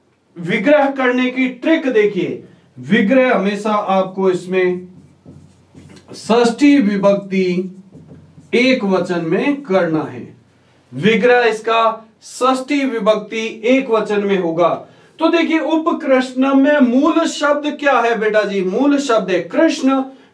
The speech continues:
तो विग्रह किया अपन ने, तो कृष्ण में लगाई षष्ठी विभक्ति। विभक्तियों की पहचान मैंने बताई हुई है कारक के फर्स्ट वीडियो में, तो जिसने वो वीडियो नहीं देखा जरूर देखना, उसके अंदर मैंने विभक्तियों की पहचान बता रखी है।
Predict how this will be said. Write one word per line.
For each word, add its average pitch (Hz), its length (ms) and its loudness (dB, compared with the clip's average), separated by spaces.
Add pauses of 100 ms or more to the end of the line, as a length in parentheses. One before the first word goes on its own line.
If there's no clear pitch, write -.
तो 214 140 6
विग्रह 247 520 2
किया 262 300 0
अपन 226 320 0
ने, 214 180 -4 (380)
तो 185 80 -2
कृष्ण 254 480 2
में 247 160 4
लगाई 202 320 2
षष्ठी 226 380 -2
विभक्ति। 226 460 0 (460)
विभक्तियों 277 600 0
की 269 140 -2
पहचान 233 520 2
मैंने 240 180 -4
बताई 226 340 0
हुई 240 100 -6
है 220 140 4
कारक 220 380 0
के 214 160 -2
फर्स्ट 247 440 -2
वीडियो 208 380 -4
में, 170 280 -4 (320)
तो 170 80 0
जिसने 226 380 0
वो 233 240 2
वीडियो 247 320 0
नहीं 233 200 -2
देखा 220 320 0
जरूर 208 380 -2
देखना, 220 340 0
उसके 214 260 0
अंदर 202 280 0
मैंने 196 240 0
विभक्तियों 202 540 -2
की 208 100 2
पहचान 202 460 0
बता 196 220 -2
रखी 190 280 -4
है। 196 280 2